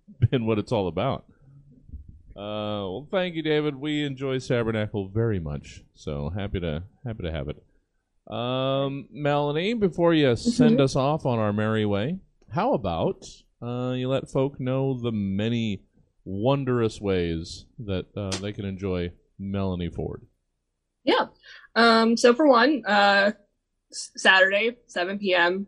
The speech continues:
Speaker 1: Mm-hmm.
Speaker 3: uh, Friend Fiction.
Speaker 1: Mm-hmm.
Speaker 3: Um, I've got Katie Grant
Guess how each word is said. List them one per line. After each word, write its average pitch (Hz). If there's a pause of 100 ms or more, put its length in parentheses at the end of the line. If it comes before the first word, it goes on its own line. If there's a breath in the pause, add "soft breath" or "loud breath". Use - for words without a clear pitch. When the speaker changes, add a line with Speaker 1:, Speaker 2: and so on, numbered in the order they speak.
Speaker 1:
Mm-hmm. 87
Speaker 3:
uh, 175 (520)
Friend 175
Fiction. 175 (360 loud breath)
Speaker 1:
Mm-hmm. -
Speaker 3:
Um, 170 (120)
I've 185
got 180 (240)
Katie 208
Grant 208